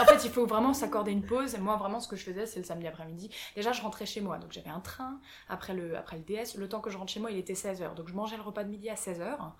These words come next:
Donc, moi, il était hors de question. Et puis, les samedis soirs, il y avait des fois où je sortais pas parce que j'avais juste besoin de repos. Il y avait des soirs où je sortais. Par contre, euh, au moins, je regardais un film, et cetera. Il était hors de question que je bosse le samedi soir. Et le dimanche, en général, je bossais soit le matin, soit l'après-midi.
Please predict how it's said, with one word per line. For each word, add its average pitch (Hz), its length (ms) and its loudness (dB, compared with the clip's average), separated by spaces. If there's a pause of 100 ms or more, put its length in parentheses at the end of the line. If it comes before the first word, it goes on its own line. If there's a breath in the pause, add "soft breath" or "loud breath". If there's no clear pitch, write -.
(300 loud breath)
Donc, 170 80 -6
moi, 208 160 4
il 185 40 2
était 170 200 -2
hors 190 100 2
de 190 80 -2
question. 214 420 -4
Et 196 60 -2
puis, 175 200 -8 (200 loud breath)
les 180 60 -6
samedis 175 260 -4
soirs, 202 220 -2
il 185 40 -4
y 165 40 0
avait 156 80 -4
des 170 100 -4
fois 175 140 -8
où - 20 -12
je - 80 -10
sortais - 300 -10
pas 202 180 0
parce 214 200 -6
que - 80 -8
j'avais 156 180 -8
juste 160 240 -10
besoin 160 200 -10
de 147 60 -10
repos. 160 320 0 (220 loud breath)
Il - 20 -4
y 170 60 0
avait 160 80 -4
des 160 80 -8
soirs 185 160 -4
où 175 40 -8
je - 80 -8
sortais. 185 300 -10
Par 160 160 -14
contre, 202 300 -10
euh, 151 80 -10
au 180 160 -6
moins, 180 240 -4
je - 80 -10
regardais 151 300 -8
un 147 80 -12
film, 202 200 -8
et 160 80 -10
cetera. 175 320 -10
Il 175 60 -8
était 170 160 -8
hors 175 100 -2
de 175 80 -6
question 180 300 -10
que 180 100 -12
je 160 80 -14
bosse 160 240 -8
le 160 60 -14
samedi 160 260 -16
soir. - 320 -2 (300 loud breath)
Et 220 100 2
le 208 140 2
dimanche, 190 400 -2
en 185 40 -6
général, 175 380 -6 (180)
je 180 140 -10
bossais 170 320 -8
soit 208 220 -4
le 202 80 -2
matin, 185 300 -4
soit 185 140 -8
l'après-midi. 165 560 -10